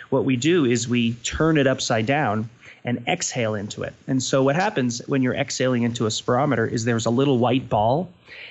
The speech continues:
that as you exhale air into the spirometer, the ball lifts to the top of the spirometer chamber. And so it's a very versatile, I actually feel like it's the best breathing,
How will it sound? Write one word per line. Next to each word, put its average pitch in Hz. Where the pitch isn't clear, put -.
that 120
as 131
you 127
exhale 131
air 120
into 127
the 120
spirometer, 117
the 113
ball 113
lifts -
to 120
the 113
top 127
of 120
the 123
spirometer 120
chamber. 143
And 135
so 123
it's -
a 151
very 180
versatile, 117
I 156
actually 156
feel 135
like 123
it's -
the 123
best 123
breathing, 120